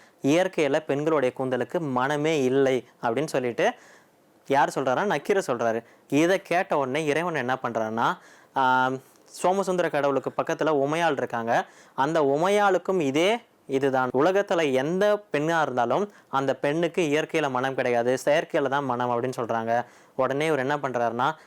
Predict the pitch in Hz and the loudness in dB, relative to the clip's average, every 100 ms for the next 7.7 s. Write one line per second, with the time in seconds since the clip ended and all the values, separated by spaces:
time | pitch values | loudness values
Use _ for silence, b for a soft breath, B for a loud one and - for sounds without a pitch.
0 | B 135 147 147 196 175 139 127 127 131 | B -2 -2 0 -2 -2 -4 -2 -2 -2
1 | 135 120 - 117 123 135 127 120 131 - | -2 -2 0 -2 0 0 0 -2 -2 -2
2 | 185 156 131 165 B B B - - 165 | -2 -2 0 0 B B B -6 -2 -2
3 | - 196 175 139 139 117 - _ 131 135 | -2 2 2 2 0 -4 -12 _ -4 -2
4 | 160 147 131 139 131 123 135 135 180 B | -2 -2 0 0 -2 -2 -2 0 -2 B
5 | B _ 143 156 196 202 202 175 156 151 | B _ -2 -2 0 0 0 -2 -2 -4
6 | - 156 175 - 151 - 180 170 143 139 | -4 -4 -2 -4 -2 -2 -2 -2 -4 -2
7 | 131 135 120 120 127 131 - | -2 0 0 0 -2 0 0